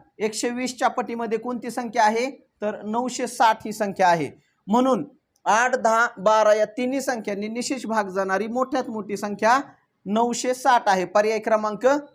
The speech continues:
तीन. या ठिकाणी तीन नंबरचं उदाहरण आहे,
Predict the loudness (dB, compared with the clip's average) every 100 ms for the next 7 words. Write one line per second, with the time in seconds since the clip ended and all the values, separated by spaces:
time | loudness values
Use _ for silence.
0 | _ -4 -2 -2 -8 _ _ _ _ _
1 | _ -2 0 0 2 2 2 -2 -4 -4
2 | 0 0 2 2 4 4 4 2 0 0
3 | 2 2 -2 _